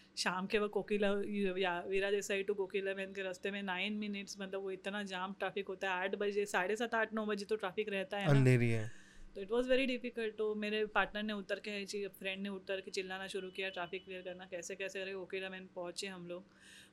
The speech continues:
Speaker 1: और, अ, मतलब, मुझे स्ट्रेचर दिया गया और फिर, मतलब, मैं उस सेंस में ही नहीं थी कि यार क्या बोलूँ। तो,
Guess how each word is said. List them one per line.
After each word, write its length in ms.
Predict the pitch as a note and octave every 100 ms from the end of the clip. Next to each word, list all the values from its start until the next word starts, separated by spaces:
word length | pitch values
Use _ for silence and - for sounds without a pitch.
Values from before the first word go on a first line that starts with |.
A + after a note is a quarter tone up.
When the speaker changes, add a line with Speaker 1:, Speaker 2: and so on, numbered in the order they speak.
| -
Speaker 1:
और, 260 | F#3 F3
अ, 380 | F3+ F3 E3+ F3
मतलब, 220 | F3+ F#3+
मुझे 200 | F#3+ F#3
स्ट्रेचर 360 | F#3+ F#3+ E3+ F#3+
दिया 240 | F#3+ F#3
गया 300 | F3+ F3+ F3
और 420 | F3+ - F#3 F3+ F3
फिर, 300 | F3+ F3 F3+
मतलब, 240 | F#3 F#3+ G3+
मैं 180 | G#3+
उस 340 | A3 A3+ A3 -
सेंस 280 | F3+ F3+ A3
में 100 | A#3
ही 80 |
नहीं 140 | A#3+ A#3
थी 120 | A3+
कि 120 | G#3+
यार 160 | A3+ A3 G#3+ G#3 -
क्या 160 | - G3+
बोलूँ। 320 | F#3+ F3 E3+ F#3 - - - - -
तो, 100 | -